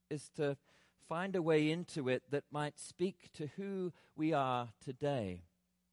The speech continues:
To help us find a way in this morning, I offer an element in the story that is deceptively simple and most often than not overlooked, set as it is right at the end of the gospel reading we heard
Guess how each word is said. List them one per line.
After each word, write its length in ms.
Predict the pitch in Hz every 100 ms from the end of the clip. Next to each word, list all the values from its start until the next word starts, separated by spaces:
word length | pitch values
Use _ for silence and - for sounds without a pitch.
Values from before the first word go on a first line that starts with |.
| _ _ _ _ _ _ _ _ _ _ _ _ _ _ _ _ _ _
To 100 | -
help 220 | 170 220 185
us 160 | 170
find 300 | - 208 214
a 80 | 170
way 320 | 151 156 165
in 160 | 208 180
this 240 | 156 -
morning, 320 | 147 147 151
I 100 | 147
offer 480 | 151 208 - 196 180 - _
an 160 | - 165
element 640 | 185 185 165 123 107 - - _ _ -
in 140 | 151
the 80 | 143
story 400 | - - 185 180
that 140 | 165 175
is 140 | 170
deceptively 800 | 180 - 240 254 - 196 151 147
simple 580 | 131 - 180 175 175 170
and 120 | 156
most 320 | 170 185 -
often 380 | 160 147 - 135
than 200 | 131 123
not 360 | 127 139 - - _ _ _ -
overlooked, 600 | 165 156 170 131 - - - _ _ _ _ _
set 480 | - - 185 196 - -
as 180 | 139 147
it 140 | 139
is 280 | 156 151 123
right 320 | 143 185 -
at 100 | 175
the 180 | 151 156
end 340 | 156 180 185 151
of 100 | 120
the 80 |
gospel 440 | 113 143 147 - 139
reading 340 | 143 139 135
we 140 | 131 123
heard 460 | 143 147 143 123